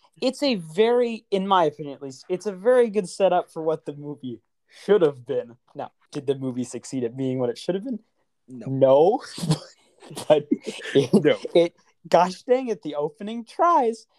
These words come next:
Speaker 1: Uh, probably because the opening wasn't written by Ron Maxwell.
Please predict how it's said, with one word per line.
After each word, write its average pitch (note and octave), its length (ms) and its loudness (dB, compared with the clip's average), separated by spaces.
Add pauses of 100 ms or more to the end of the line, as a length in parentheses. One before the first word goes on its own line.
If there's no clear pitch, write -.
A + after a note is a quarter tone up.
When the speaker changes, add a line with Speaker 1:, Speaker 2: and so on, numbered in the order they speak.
(280)
Speaker 1:
Uh, C3+ 160 -2
probably C4+ 580 -2
because A3+ 240 -8
the G#3 140 -8
opening G#3 420 -8
wasn't G3+ 400 -2
written F#3 400 -12
by D3 320 -2
Ron C3 380 -10
Maxwell. - 680 -18